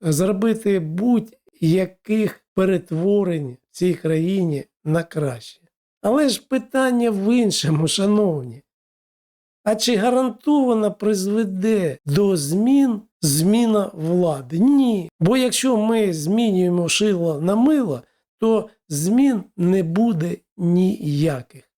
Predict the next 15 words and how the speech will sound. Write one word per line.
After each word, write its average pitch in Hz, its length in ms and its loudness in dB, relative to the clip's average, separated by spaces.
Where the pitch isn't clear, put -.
І 190 80 2
в 220 80 2
якості 226 840 0
підтвердження 208 720 0
наведу 208 460 0
вам 202 340 -2
маленький 214 520 0
приклад, 214 520 -2
який 208 480 0
вам 190 320 0
відомий. 160 720 -2
Ну, 196 120 0
зверніть 247 480 2
увагу, 175 460 0
ми 214 280 2